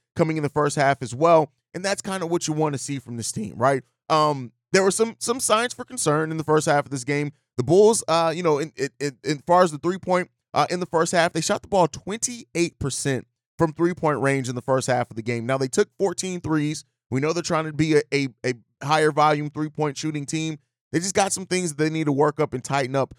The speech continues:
as far as in that area, right? So we'll end up seeing that with that Chicago Bulls team if they can hit that at a better percentage. Um, forty-six percent overall from the field in the first half, um, but we still tied it. When you look at the first half for the Nuggets, they shot the ball almost sixty-five percent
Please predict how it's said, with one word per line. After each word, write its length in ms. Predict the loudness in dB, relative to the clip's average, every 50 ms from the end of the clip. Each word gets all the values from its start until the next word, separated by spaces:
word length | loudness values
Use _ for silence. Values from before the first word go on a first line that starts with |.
| _ _ _ -8
as 100 | -6 -4
far 220 | -2 0 2 2 0
as 100 | 0 -2 -6
in 140 | -6 -2 -2
that 160 | -2 0 0
area, 340 | 0 0 0 0 0 -2 -2
right? 260 | 0 -2 -2 -2 -4
So 220 | -6 -6 -6 -6 _ _ _
we'll 140 | 0 0 2
end 80 | 2 2
up 80 | 0
seeing 260 | 0 -2 -4 -4 -4 -2
that 160 | -2 -2 -2
with 80 | -2
that 160 | 0 0 0 0
Chicago 360 | -4 -2 0 0 0 0 -4
Bulls 260 | -4 -2 -2 -2 -2
team 120 | -2 -4
if 80 | -4 -4
they 120 | -4 -6
can 120 | -6 -6 -4
hit 180 | -4 -4 0
that 120 | 0 0 2
at 160 | 2 0 0
a 60 | 0
better 200 | -2 0 -2 -2
percentage. 540 | -4 -6 -8 -4 -2 -2 -2 -2 -6 -6 -10 _ _ _ _ -6
Um, 320 | -2 0 0 0 -2 -4 _ _ -12 -12 -12 -4 2
forty-six 420 | 2 2 4 2 -4 -4 -6 -6
percent 320 | -8 -8 -2 0 0 2
overall 380 | 2 0 0 2 4 4 4 4
from 200 | 2 -2 -8 -10
the 60 | -10
field 360 | -8 -6 -4 -2 -2 -2 -2
in 80 | -4 -6
the 60 | -6
first 280 | -2 0 0 0 2 0
half, 300 | 0 0 0 0 -2 -4 _ _ _ _ _ _ 0
um, 220 | 2 2 2 0 _ _
but 120 | -2 0 0
we 100 | 0 0
still 300 | -4 2 4 4 4 4
tied 320 | 2 0 0 2 2 2
it. 80 | 2 0
When 100 | -2 -4
you 80 | -2
look 160 | -2 -2 -4 -4
at 60 | -10
the 80 | -10
first 240 | -4 -2 -2 -2 0
half 240 | 0 0 0 0 -2
for 60 | -6
the 100 | -8 -6
Nuggets, 420 | -2 -2 -2 -2 -4 -8 -10 -10 _ _ _ _ _ 0 0
they 100 | 2 2
shot 320 | 2 -2 0 -2 -2 -2
the 80 | -4 -2
ball 200 | 0 2 2 2
almost 340 | 0 -2 -2 -2 -2 -2
sixty-five 920 | -2 -2 -2 -2 -4 -6 -6 -6 -8 -10 -8 -2 -2 0 2 2 0 -2 -4
percent 480 | -6 -6 -2 -2 0 2 0 0 -2